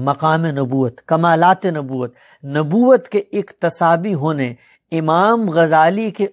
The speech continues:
उसी तसव्वुर नबूवत आम्मा, मसीह, जिब्राइल और हारून अलैहिस्सलाम की नबूवत की नौयत की इस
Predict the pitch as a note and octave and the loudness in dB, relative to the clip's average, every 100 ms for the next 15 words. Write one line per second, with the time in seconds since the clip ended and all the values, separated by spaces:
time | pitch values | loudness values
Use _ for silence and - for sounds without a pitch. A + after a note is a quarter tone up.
0 | _ B3 - D4 C#4 B3 - A3+ G#3 A3 | _ -8 -2 -4 -2 -2 0 -2 2 4
1 | G3 E3+ D#3 F3+ E3+ D#3+ - D#3 D#3+ C3+ | 4 0 0 0 0 -2 -4 -2 -2 -2
2 | A#2 G#2+ _ _ _ A#2+ C#3 D3 G3+ G#3+ | -4 -6 _ _ _ -4 -2 0 0 0
3 | F#3 E3+ D3 C#3 D#3 F#3+ G3 F3+ C#3 C3+ | -2 -4 -4 0 2 2 2 0 0 -2
4 | D3 G3 C4 B3+ G#3 A3 A3 A3 - - | 0 2 2 2 2 2 2 -2 -6 -4
5 | F#3 F3 G3+ G#3+ G#3 F#3 _ G3+ F#3+ F3 | 0 2 2 0 -4 -10 _ -4 -2 -4
6 | E3+ G#3 G3 _ F3+ E3 D3+ E3+ F#3 F#3 | -2 -2 -2 _ -8 -6 0 0 2 2
7 | F3+ _ _ _ _ G#3 A#3 - | 2 _ _ _ _ -4 -2 -4